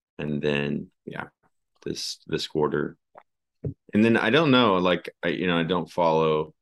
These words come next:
the B E A, um, dot gov site very closely. So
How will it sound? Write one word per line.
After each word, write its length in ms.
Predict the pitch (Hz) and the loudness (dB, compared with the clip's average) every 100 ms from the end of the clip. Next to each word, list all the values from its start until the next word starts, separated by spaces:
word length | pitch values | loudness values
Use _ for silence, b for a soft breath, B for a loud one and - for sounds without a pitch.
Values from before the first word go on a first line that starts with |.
| _ | _
the 120 | 82 | -4
B 420 | 73 73 80 78 - | -4 -4 -4 -4 -4
E 280 | 80 73 - | -6 -4 -2
A, 460 | 78 78 80 80 - _ _ _ - | 0 2 2 -2 -8 _ _ _ -18
um, 440 | 80 78 76 73 78 _ _ _ | -10 -8 -6 -8 -12 _ _ _
dot 200 | 82 78 | -4 -2
gov 240 | 78 76 76 | 0 -2 -2
site 320 | 85 78 73 _ _ _ _ | -2 -2 -2 _ _ _ _
very 400 | - 80 80 80 | 0 0 0 -2
closely. 540 | - 85 90 - 58 62 | -4 -4 -2 -4 -6 -4
So 440 | - 78 76 | 0 2 2